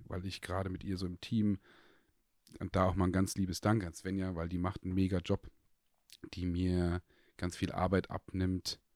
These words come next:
was so Orga-, was so E-Mails angeht und was, was auch Gespräche mit Panasonic angeht, da zu unterstützen, weil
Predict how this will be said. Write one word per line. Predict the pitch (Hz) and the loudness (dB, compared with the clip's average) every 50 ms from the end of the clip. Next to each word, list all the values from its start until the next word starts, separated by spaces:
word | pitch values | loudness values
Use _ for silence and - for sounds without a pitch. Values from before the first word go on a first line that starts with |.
| _ _ _ _ _ _ _ _ _ _ _ _ _ _ _ _ _ | _ _ _ _ _ _ _ _ _ _ _ _ _ _ _ _ _
was | - - - 87 82 - | -10 -4 -4 -2 -2 0
so | - 92 - | -2 -2 0
Orga-, | - 92 87 90 87 90 82 | 0 0 0 2 0 0 -2
was | 78 82 - - | -4 -6 -4 -2
so | 92 82 | -4 -2
E-Mails | - 117 107 98 92 90 82 - | 0 2 2 4 4 2 2 0
angeht | - 95 90 85 87 87 87 85 - | -2 -2 -2 0 0 0 0 0 -2
und | 87 85 82 | -4 -8 -6
was, | - 82 85 - - - | -6 -6 -6 -6 -8 -6
was | 87 90 - - | -6 -8 -6 -8
auch | - - - | -10 -10 -6
Gespräche | - 95 - - - 98 92 - 98 | -6 -6 -6 -2 -2 -2 0 0 0
mit | 95 95 - - | 0 0 0 0
Panasonic | - 117 120 117 - - 80 85 87 85 - - | 0 2 2 2 0 0 -2 0 -2 -2 -2 -6
angeht, | 87 87 85 78 85 85 - | -8 -8 -6 -8 -8 -8 -8
da | 87 90 - | -8 -10 -8
zu | - 92 | -6 -8
unterstützen, | 90 - - 95 - - 95 - - 85 | -6 -4 -4 -6 -4 -6 -8 -6 -4 0
weil | 85 90 92 90 | 2 2 2 2